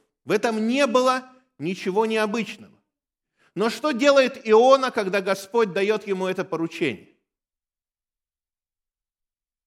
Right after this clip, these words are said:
«И встал Иона, чтобы бежать, но не в Ниневию, куда его Господь посылал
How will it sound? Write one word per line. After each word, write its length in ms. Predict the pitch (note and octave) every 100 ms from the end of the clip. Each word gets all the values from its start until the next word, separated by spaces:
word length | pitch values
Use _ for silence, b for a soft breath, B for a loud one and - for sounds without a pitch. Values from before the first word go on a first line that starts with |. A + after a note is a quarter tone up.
| _ _ _ _ _ _ _ _ _ _ _ _ _ _ _ _ _ _ _ _ _
«И 160 | C#3+ D#3+
встал 560 | - - B3+ C#4+ D4 B3
Иона, 840 | A3 A#3 C4 C4+ A#3+ B3 A#3 -
чтобы 420 | - - A3+ G3 F#3
бежать, 680 | F3 D#3+ A3 E3 - - _ _ _ _ _ _ _ _ _ _ _
но 140 | D#3+ C4+
не 160 | C4+
в 100 | G#3
Ниневию, 800 | G#3+ A3 D4 D#4+ D4 D#4 D4 -
куда 220 | A#3 A#3+
его 200 | B3+ A#3+
Господь 460 | G#3+ A#3 - A#3+ A3+
посылал 760 | G#3 - G3 F#3 F3+ F#3 _